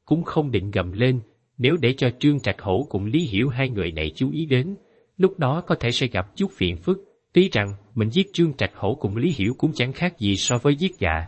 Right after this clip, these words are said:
nhưng nếu làm cho Trương Trạch Hổ cùng Lý Hiểu kinh hãi, thì có khả năng trước khi chết bọn hắn sẽ thông báo với tiểu đội Lôi Đình. Ngại, nếu để cho tiểu đội Lôi Đình biết được có võ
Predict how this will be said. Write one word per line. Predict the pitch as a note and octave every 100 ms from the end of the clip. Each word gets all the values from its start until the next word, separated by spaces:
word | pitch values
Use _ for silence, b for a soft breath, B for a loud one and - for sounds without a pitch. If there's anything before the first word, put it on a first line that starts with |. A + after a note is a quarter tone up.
| - b b
nhưng | D3+ D#3+
nếu | F#3
làm | D3+ G2+ G#2
cho | C3+ B2+
Trương | C#3+
Trạch | B2+ G2 -
Hổ | - F#2 C#3+ G3 b b
cùng | A2
Lý | A2+ D#3+
Hiểu | A2 B2
kinh | C3 A2+
hãi, | F#2 D#2 F#3 - _ _
thì | A2+
có | G#2+ E3
khả | -
năng | A#2+ C3 B2
trước | F#3 F#3
khi | B2+
chết | G#2+ C3+ - -
bọn | F2+
hắn | G2 A#2+ F#3+
sẽ | -
thông | C3 B2 A#2
báo | A2 A#2 E3 -
với | E3+
tiểu | E3+ D#3
đội | F2 E2 A2
Lôi | A#2 A2+
Đình. | E2+ D2+ - _ _
Ngại, | A2+ G2+ F2+ F#2 - _ _ -
nếu | G3+
để | D3 D3+
cho | D#3+ -
tiểu | C3+
đội | A2+ G2 A#2+
Lôi | D3
Đình | C3+ G#2+ G#2+
biết | C3 G3+ -
được | F#3 -
có | C3
võ | A2+ A2